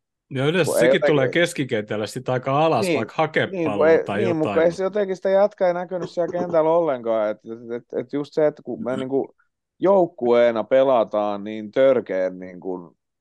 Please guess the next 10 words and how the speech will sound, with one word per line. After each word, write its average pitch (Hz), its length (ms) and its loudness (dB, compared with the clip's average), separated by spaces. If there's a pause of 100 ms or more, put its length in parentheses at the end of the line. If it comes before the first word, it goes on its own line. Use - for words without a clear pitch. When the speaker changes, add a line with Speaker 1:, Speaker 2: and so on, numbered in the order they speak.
(120)
Speaker 2:
jote-, 123 260 -2
jotenkin 147 420 2
vaan 120 220 2
niinku 107 260 -6
huonosti 104 640 0
ja 95 120 -6
jotenkin, 101 500 -2
niin 101 100 -12
sit, 117 180 -12 (160)
sit 135 200 -8